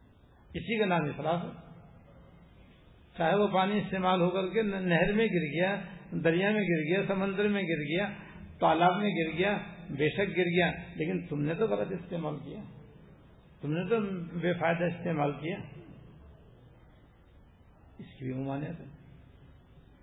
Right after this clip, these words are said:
یہ بھی اسراف میں داخل ہے۔ اب دیکھو کتنا بڑا اسراف پوری دنیا میں ہے۔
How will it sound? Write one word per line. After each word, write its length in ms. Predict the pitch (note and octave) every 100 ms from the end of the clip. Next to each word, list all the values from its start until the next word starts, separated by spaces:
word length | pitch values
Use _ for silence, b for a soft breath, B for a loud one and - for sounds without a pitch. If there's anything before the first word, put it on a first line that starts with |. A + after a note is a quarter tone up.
| - -
یہ 200 | C#3 C#3
بھی 180 | D3+ C#3+
اسراف 240 | C#3 D3 E3
میں 100 | E3
داخل 340 | E3+ - F#3+
ہے۔ 200 | - - - - - - - - - - - - - - - - -
اب 180 | C3+
دیکھو 220 | D3 C#3 F#3
کتنا 460 | F#3 F#3+ F#3+ G#3+
بڑا 240 | F#3+ F3+ F#3
اسراف 420 | F3 D#3 E3 E3+
پوری 180 | A3 G3
دنیا 360 | D#3+ F#3+ G#3+
میں 140 | F3 C3
ہے۔ 220 | G#2